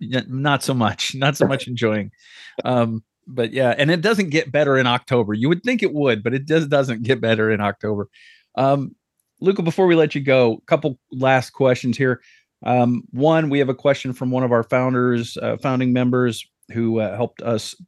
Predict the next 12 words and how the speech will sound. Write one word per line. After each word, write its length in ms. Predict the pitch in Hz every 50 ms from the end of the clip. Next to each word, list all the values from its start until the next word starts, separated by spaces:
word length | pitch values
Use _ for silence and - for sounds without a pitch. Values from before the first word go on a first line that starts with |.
| -
make 180 | 117 120 117 -
the 80 | -
transition 720 | 110 - 127 117 117 113 117 120 117 - - 117 113 110 - _ _ _ _ _ _ _ - -
from, 380 | - 127 123 120 113 110 110 - _ _ _ _ _ _ _ _ - -
uh, 220 | 117 107 107 107 -
an 100 | - 127
S 140 | 127 127 123
B 160 | - 123 120
Nation 380 | 120 123 123 123 - 127 120 120
website 520 | 123 113 113 117 - 127 117 113 110 - -
to 400 | - - 113 110 110 110 104 -
our, 500 | 104 104 104 104 104 98 - - -